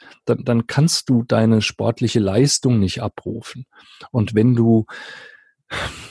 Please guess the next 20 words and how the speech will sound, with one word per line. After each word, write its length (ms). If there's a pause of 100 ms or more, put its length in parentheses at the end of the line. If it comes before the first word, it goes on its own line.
(380)
egal, 340
ob 100
du 100
joggen 340
warst, 220
Fahrrad 280
fahren 200
warst, 180
schwimmen 260
warst 200
oder 100
im 60
Fitnessstudio 680
warst 280
und 80
dann 120
kommst 220
du 40
nach 180
Hause, 460